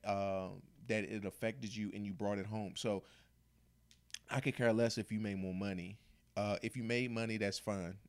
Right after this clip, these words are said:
We're gonna find a way to spend it. <laughs> But, uh,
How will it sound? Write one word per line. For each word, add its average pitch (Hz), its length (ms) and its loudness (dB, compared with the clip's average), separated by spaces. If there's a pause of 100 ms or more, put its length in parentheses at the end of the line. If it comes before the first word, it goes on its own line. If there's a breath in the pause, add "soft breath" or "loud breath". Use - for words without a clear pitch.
(180)
We're 113 80 -2
gonna 107 100 0
find 104 260 -2
a 98 60 -2
way 98 140 2
to - 80 -6
spend 80 300 -4
it. 71 100 -10 (720 soft breath)
<laughs> - 1300 4 (840 loud breath)
But, 117 320 6
uh, 104 240 6